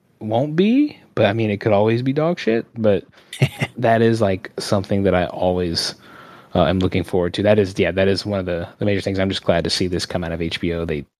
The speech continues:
Speaker 1: especially exploring the other mediums, you know, all the, all the stuff they did with the Chernobyl podcast and the Watchmen podcast. Like, that Watchmen podcast, to me, is, like, essential.
Speaker 2: Yeah.
Speaker 1: Like, if you're into that show, if you're really into that show, if you're into comics at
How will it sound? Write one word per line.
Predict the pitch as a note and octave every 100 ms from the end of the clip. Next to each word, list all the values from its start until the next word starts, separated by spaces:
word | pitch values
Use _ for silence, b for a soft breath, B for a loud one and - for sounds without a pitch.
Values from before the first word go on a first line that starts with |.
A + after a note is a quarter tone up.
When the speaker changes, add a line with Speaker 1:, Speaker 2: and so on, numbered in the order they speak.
| _ _ _ -
Speaker 1:
especially | - G#3 D3+
exploring | A2 - B2 A#2
the |
other | A2
mediums, | G2 A2 F#2 F2+
you | G#2
know, | G#2
all | G#2+ B2
the, | B2 G#2
all | - C3
the | D#3
stuff | - A2+
they | A#2
did | A2+ A2+ G#2+
with | G#2+ - B B B B
the | A2
Chernobyl | - A2+ A2+ A2
podcast | A#2 A2+ A2 G#2+ G#2+ - -
and | G2 G2+
the |
Watchmen | F2+ G2 - G#2+
podcast. | G#2 G#2+ G#2+ B B -
Like, |
that | C3+ G3
Watchmen | B2 - A2+
podcast, | G2 F#2+ F#2 F2+ - - -
to | A#2
me, | G#2+ A2+ C3+
is, | G#2+
like, | G2 F2+ -
essential. | - - G2 G2+ F2+ F2 b b _
Speaker 2:
Yeah. | A2 F#2
Speaker 1:
Like, | G#2 F#2 - - _ _ -
if | A#2 C3
you're | C#3
into | - A#2+ B2+
that | G#2+ F#2+
show, | - G#2
if | F2
you're | C3+
really | A2 G#2 A#2+
into | A#2+ A2+
that | G#2+
show, | A2+
if | G2
you're | F#2+
into | A#2 A2
comics | A#2 A2 A2
at | -